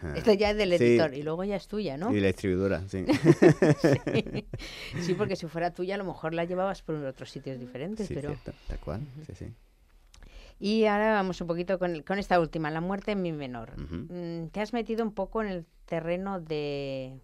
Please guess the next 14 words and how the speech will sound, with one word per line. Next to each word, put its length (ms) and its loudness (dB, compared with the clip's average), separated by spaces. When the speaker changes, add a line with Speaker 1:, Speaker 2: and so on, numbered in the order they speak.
Speaker 2:
has 120 -8
tocado 600 -2
parte 360 -6
de 120 -8
ne-, 240 -12
de 320 -8
la 160 -12
novela 340 -8
negra, 420 -16
Speaker 1:
Ujú. 340 -14
Speaker 2:
que 140 -2
no 160 0
policíaca, 880 -6
Speaker 1:
No. 180 -2